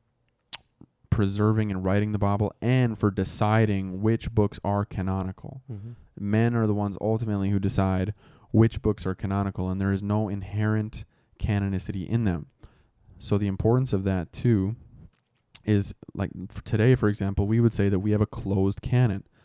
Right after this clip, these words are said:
Speaker 1: There's no more books being added to the Bible. The canon is closed. But what's important to understand is when you take this perspective, a book is not canonical until the community declares it to be,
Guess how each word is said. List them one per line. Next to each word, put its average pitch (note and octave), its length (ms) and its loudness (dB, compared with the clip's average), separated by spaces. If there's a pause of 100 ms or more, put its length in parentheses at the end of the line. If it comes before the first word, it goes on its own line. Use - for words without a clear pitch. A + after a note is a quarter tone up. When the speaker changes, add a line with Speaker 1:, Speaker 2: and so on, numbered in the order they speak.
(180)
Speaker 1:
There's G#2 160 -4
no G#2+ 80 2
more A2+ 160 2
books B2+ 360 2
being G2 360 -4
added G2+ 300 -2
to - 100 -6
the G#2 80 -2
Bible. G#2 280 2
The G2 80 -4
canon G2 400 -4
is F#2+ 140 -6
closed. - 800 -4 (640)
But G2 100 4
what's G2+ 240 2
important A#2 320 0
to A2 40 2
understand G#2+ 300 0
is G2 80 0
when F#2+ 80 0
you F#2+ 80 -4
take G2 320 -2
this A2+ 240 0
perspective, A2+ 880 0 (720)
a - 60 -6
book A#2 280 6
is G#2 140 4
not G#2 320 -2
canonical G#2 880 -2 (520)
until G#2 360 -2
the G2 120 -2
community G#2 600 -2
declares G#2 800 -2
it G2 220 -6
to - 220 -4
be, G2+ 400 -2